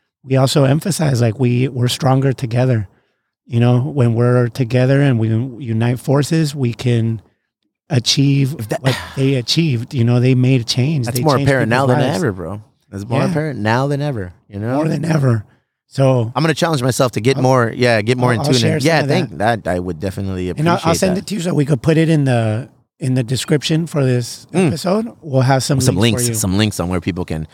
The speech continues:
Speaker 2: you
Speaker 1: Yeah.
Speaker 2: know, and while we're at it, let's throw some links to Chalino Sanchez. You know, acá maybe la cancioncita. <laughs> A huevo, dog. Um,
Speaker 1: Yeah.
Speaker 2: which leads us to the question of next week, bro.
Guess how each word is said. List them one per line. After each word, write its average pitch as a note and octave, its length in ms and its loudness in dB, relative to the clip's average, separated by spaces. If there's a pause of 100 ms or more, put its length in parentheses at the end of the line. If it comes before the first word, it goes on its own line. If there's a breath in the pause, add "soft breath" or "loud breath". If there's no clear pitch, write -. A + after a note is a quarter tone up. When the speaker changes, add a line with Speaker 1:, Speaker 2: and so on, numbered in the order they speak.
(160 loud breath)
Speaker 2:
you B2+ 60 -10
Speaker 1:
Yeah. A2+ 40 0
Speaker 2:
know, A#2+ 120 4
and C3 160 0
while C#3+ 160 2
we're D#3 120 0
at F#3+ 120 -6
it, F#3 40 -8
let's E3+ 140 -6
throw F#3 160 -6
some F3+ 200 -6
links F3 220 -4
to - 80 -12
Chalino - 320 -4
Sanchez. - 420 -8
You E2 80 -8
know, E3 220 -6
acá D#3 240 -4
maybe C#3 200 0
la - 100 2
cancioncita. G#2+ 600 -2
<laughs> - 1120 -4
A A#2+ 220 -2
huevo, G#3 360 -2 (100)
dog. G#2+ 520 -2 (360 loud breath)
Um, C#3 540 0 (140)
Speaker 1:
Yeah. C#3+ 540 -8 (240)
Speaker 2:
which G3 220 -2
leads C4+ 200 0
us C4 100 -6
to C#4 120 0
the C#4 100 0
question C4+ 380 -2
of C#4 100 0
next G4+ 320 -2
week, G#2 220 -2
bro. F3 360 0